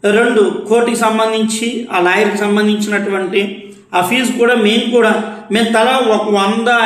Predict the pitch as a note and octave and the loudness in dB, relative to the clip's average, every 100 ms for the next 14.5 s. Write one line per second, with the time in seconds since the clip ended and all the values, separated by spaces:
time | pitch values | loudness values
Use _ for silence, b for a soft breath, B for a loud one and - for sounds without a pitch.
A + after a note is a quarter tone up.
0 | F#3+ F#3 G3 G#3+ A#3 A#3 A3 F#3+ G3 A3+ | 0 0 0 0 2 2 2 0 -2 -2
1 | A3+ A3+ A#3+ A#3 - B B - A3+ - | 0 0 0 0 -6 B B -4 -2 0
2 | C4 A#3+ - - A3 A#3+ - G#3+ A#3 A#3 | 0 0 -2 0 0 -2 -2 0 0 0
3 | A#3 A#3 A#3 A3+ A3+ A#3+ F#3+ F#3+ - B | -2 0 2 2 0 0 0 -2 -8 B
4 | B B3+ - C4+ C4 C4 C4 A3+ A3 C4 | B -4 0 0 2 2 2 0 0 -2
5 | B3 B3 A#3+ A#3+ A#3+ A#3 A#3 B3+ A#3 A#3 | 0 0 2 0 0 0 2 2 0 -2
6 | - G#3 G#3 B3 A#3+ G#3+ A3+ A#3+ A#3 - | -2 -2 0 0 0 0 0 0 -2 -4
7 | - - A#3 A3+ G#3 A3+ A3+ - - - | -4 0 0 2 2 2 0 -2 -10 -16
8 | B B B B A3 B3+ B3+ B3+ B3 A#3+ | B B B B 0 2 0 0 0 0
9 | A#3 G#3+ G#3+ G#3+ G#3 G3 - - - B | 0 2 2 0 0 0 0 -4 -10 B
10 | B B - B3 B3 B3 B3 A3 A#3 G#3+ | B B 0 2 4 2 -2 -2 0 0
11 | G#3 G#3+ A#3+ A#3 A3 G#3+ G3 - G3+ - | 2 2 2 0 -2 -2 -2 -4 -6 -6
12 | G#3+ G#3 G3+ G3+ F3 - - - - A3 | -6 -2 0 2 0 -2 -10 -16 -6 -2
13 | G#3 G3 - F3+ B3 A#3+ A3+ A3+ F#3+ A3 | -2 -2 -4 -2 0 2 2 2 0 0
14 | C4+ A#3 A3+ A3+ G3 | 0 0 0 0 0